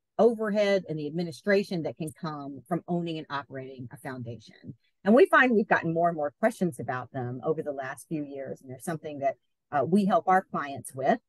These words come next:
And I'm excited today to welcome our guest speaker, John LaFleur, to our program to bring his expertise to you, uh, because this is something that is right in his area. Um, John is a managing director at Strategic Philanthropy, an independent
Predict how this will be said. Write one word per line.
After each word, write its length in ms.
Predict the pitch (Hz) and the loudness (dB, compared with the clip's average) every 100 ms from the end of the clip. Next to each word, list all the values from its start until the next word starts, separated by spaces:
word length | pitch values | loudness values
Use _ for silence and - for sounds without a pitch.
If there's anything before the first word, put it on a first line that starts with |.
| _ _ | _ _
And 200 | - 196 185 | 2 4 4
I'm 140 | 185 | 2
excited 500 | - - 226 262 262 | 2 4 4 4 2
today 320 | 214 247 262 | 0 2 0
to 80 | 226 | 0
welcome 320 | 180 185 165 | 0 0 -2
our 140 | 143 131 | -4 -4
guest 280 | 151 160 | -6 -6
speaker, 460 | - 190 180 160 151 | 0 0 4 4 2
John 360 | 135 180 165 170 | 4 4 4 2
LaFleur, 500 | 160 - 269 339 339 | 0 0 2 2 2
to 100 | - | -2
our 140 | 151 151 | -2 -2
program 540 | 156 143 143 139 151 185 | -2 -2 -2 -6 -2 -2
to 100 | 175 | -2
bring 340 | 175 165 165 - | -2 -2 -2 0
his 180 | 254 233 | 2 4
expertise 640 | 220 - 190 - 180 - | 2 2 -2 2 0 0
to 100 | - | -6
you, 420 | 151 151 165 247 - | -6 -2 2 2 0
uh, 220 | 156 156 | -2 -2
because 420 | 185 196 170 - _ _ - | 0 4 4 2 _ _ -2
this 160 | 214 | 0
is 120 | 208 196 | 0 0
something 400 | 175 160 160 170 | 2 2 0 -4
that 200 | 147 165 | 0 2
is 160 | 160 - | 2 2
right 200 | 170 185 | 2 4
in 120 | 170 | 2
his 220 | 208 196 | 0 0
area. 380 | 147 - - 127 _ _ _ - | -6 -10 -16 -16 _ _ _ -2
Um, 340 | 175 156 170 - | -2 0 -4 2
John 260 | 208 214 | 4 6
is 140 | 311 330 | 2 2
a 60 | |
managing 420 | 254 220 220 240 | 2 2 0 0
director 500 | 240 214 156 - 165 | -2 0 -2 -2 -4
at 140 | - - | -2 -4
Strategic 500 | - 170 226 240 - | -6 -4 -2 -2 -4
Philanthropy, 760 | 208 143 135 131 120 123 135 - | -4 -4 -6 -10 -10 -10 -10 -10
an 120 | 156 - | -10 0
independent 640 | 196 208 220 160 160 160 | 2 2 0 -4 -6 -8